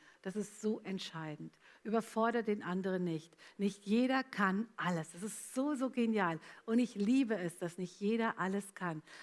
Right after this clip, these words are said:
Ich liebe diese Vielfalt von Menschen, die wir sind. Aber es ist so wichtig, eine gesunde Beziehung zu den Menschen aufzubauen und sie einfach richtig einzuordnen,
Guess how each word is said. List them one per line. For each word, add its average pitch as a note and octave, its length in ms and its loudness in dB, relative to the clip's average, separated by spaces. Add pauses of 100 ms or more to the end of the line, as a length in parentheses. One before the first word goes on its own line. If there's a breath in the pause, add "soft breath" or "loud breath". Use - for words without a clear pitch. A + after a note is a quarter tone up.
(120)
Ich G3+ 220 0
liebe C4+ 340 4
diese G3+ 220 0
Vielfalt C4 580 0
von G#3 240 0
Menschen, G#3+ 360 0
die F#3 120 2
wir F#3 140 2
sind. E3 420 -4 (560 soft breath)
Aber G#3 160 0
es F#3+ 100 -2
ist G#3 200 -10
so A#3+ 180 0
wichtig, G3+ 500 2 (240 soft breath)
eine F#3 340 2 (180 soft breath)
gesunde A#3+ 480 4
Beziehung G#3 560 2
zu F#3+ 160 -4
den F#3 140 2
Menschen A#3 340 0
aufzubauen F#3 720 -4 (260 soft breath)
und F#3+ 160 0
sie - 140 -4
einfach F#3 420 -4
richtig A3 400 -2
einzuordnen, F3+ 800 -4